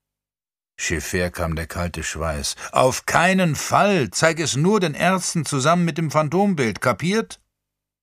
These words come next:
Und Sie? Fragte Nato.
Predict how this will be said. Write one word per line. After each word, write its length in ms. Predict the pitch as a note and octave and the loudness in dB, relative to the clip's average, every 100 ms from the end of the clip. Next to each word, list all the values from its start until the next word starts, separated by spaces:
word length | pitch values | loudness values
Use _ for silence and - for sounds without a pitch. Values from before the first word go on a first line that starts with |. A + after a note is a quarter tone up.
| _ _ _ | _ _ _
Und 220 | - A2 | -4 -4
Sie? 460 | E2+ F#2+ A#2 G3+ A3+ _ _ _ _ _ _ | -2 -2 0 -2 -4 _ _ _ _ _ _
Fragte 340 | - - A#1 A#1 | -10 -8 -8 -10
Nato. 480 | A#1 - - G1+ | -10 -10 -12 -12